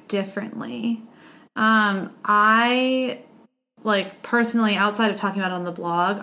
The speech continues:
I, you know, after both miscarriages or every time we got kind of a no, would want to just sit at home on the couch and just, like, zone out and watch T V and not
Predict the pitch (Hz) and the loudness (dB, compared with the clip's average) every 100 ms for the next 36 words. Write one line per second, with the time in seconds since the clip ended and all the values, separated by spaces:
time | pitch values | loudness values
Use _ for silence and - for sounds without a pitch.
0 | - 196 196 196 202 - - - 208 185 | -2 2 2 2 0 -2 -6 -14 -10 -8
1 | 180 180 180 175 175 - 175 175 175 175 | -8 -6 -6 -6 -10 -10 -10 -8 -4 -4
2 | 170 170 165 170 - - 196 196 196 175 | -2 -4 -4 -8 -18 -8 -4 -4 -4 -4
3 | 170 170 - 196 175 170 175 175 165 165 | -2 -2 -2 -6 -4 -4 -2 -2 -2 0
4 | 175 226 247 - - - - 208 208 196 | -2 -2 -4 -12 -20 -20 -10 -2 0 0
5 | 190 185 - - - 214 190 190 196 190 | 0 0 -2 -6 -2 0 0 -2 -2 -4
6 | - - - - - - _ - - 220 | -8 -14 -20 -20 -20 -20 _ -18 -4 -2
7 | - 185 175 185 180 - 180 - 175 151 | -2 -6 -8 -8 -10 -6 -6 -6 -6 -6
8 | - - - - 196 175 170 175 175 175 | -6 -10 -12 -8 -8 -6 -8 -8 -8 -2
9 | 190 180 175 165 175 175 - 202 170 165 | 0 2 0 0 -2 -4 -4 -4 -2 -2
10 | 165 165 170 165 - | -4 -4 -2 -2 -4